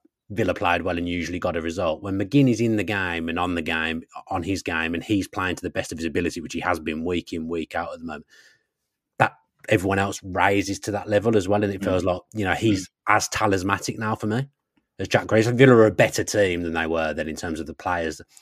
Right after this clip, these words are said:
Speaker 1: that they have, but he is becoming that, that talisman that when he plays well, Villa play well. He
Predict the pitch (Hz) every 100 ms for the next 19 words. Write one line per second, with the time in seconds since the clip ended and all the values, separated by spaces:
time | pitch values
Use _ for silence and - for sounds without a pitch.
0 | - _ - 101 87 107 92 - 98 139
1 | 156 - - 143 95 78 - _ _ _
2 | - 107 110 104 - 107 101 92 85 95
3 | 107 104 107 101 - 95 85 95 85 78
4 | - _ _ _ - 113 101 - 90 85
5 | 127 220